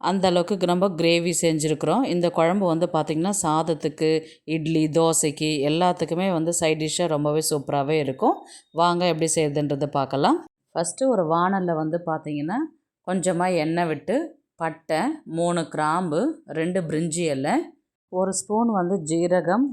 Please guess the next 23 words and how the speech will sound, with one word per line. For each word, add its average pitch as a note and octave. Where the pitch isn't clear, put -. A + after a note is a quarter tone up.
ஒரு F3
ஸ்பூன் G#3+
வந்து E3+
சோம்பு, F3+
ஒரு F3+
ஸ்பூன் A3+
வந்து E3+
மிளகு, E3+
ஒ-, -
நாலு G3
பூண்டு G3
பல்லு, F3
ஒரு F#3
கைத்துண்டு F3
வந்து D#3+
பார்த்திங்கன்னா, D3+
சின்ன F#3
துண்டு E3+
இஞ்சி, D#3+
அ, -
பூண்டு, F#3+
இஞ்சி E3+
சேர்த்துட்டு E3